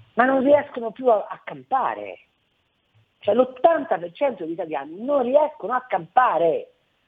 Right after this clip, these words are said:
stretti tra la burocrazia che li uccide, il fisco che li asfissia e un'economia che non esiste. Il paradosso di tutto questo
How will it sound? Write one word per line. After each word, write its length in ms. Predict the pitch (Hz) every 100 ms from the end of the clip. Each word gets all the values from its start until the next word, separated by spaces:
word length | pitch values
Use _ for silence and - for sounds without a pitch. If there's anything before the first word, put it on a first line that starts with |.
| _
stretti 500 | - 302 294 - 180
tra 280 | 175 254 190
la 120 | 151 202
burocrazia 880 | 247 254 226 240 - - 302 196
che 80 | 156
li 200 | 156 202
uccide, 1000 | 175 - - 294 294 285 302 269 - _ _ _ _ _ _ _ _ -
il 180 | 254 254 -
fisco 400 | 330 294 - 170
che 140 | 196
li 160 | 175 147
asfissia 880 | - - 262 262 - - 269 269 269 - _ _ _ _ _ _ _
e 140 | 247 269
un'economia 600 | 254 247 240 247 285 226
che 80 | 202
non 260 | 233 294
esiste. 760 | 190 214 220 - - 120 78 - _ _ _ _ _ _ _ _ -
Il 220 | 240 -
paradosso 500 | 311 311 330 330 294
di 80 | 269
tutto 260 | 285 247
questo 580 | 220 262 - - 269 -